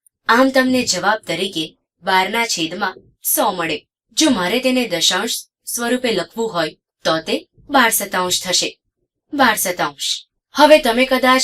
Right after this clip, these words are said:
અહીં કંઈક નોંધ્યું હશે. જેમ જેમ તમે પ્રમાણિત રીતનો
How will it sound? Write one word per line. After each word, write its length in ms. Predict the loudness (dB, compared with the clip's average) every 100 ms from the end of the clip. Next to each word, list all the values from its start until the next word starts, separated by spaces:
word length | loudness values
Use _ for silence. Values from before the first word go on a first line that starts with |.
| 0
અહીં 260 | 0 0 0
કંઈક 300 | 0 0 -2
નોંધ્યું 540 | -4 -4 -4 -4 -2
હશે. 260 | 0 0 -2 -10 _ -14 -14 -2
જેમ 220 | 0 0
જેમ 220 | 0 -2 -2
તમે 240 | -4 -4
પ્રમાણિત 560 | -4 -4 -2 0 0 -4
રીતનો 420 | -8 -6 -4 -2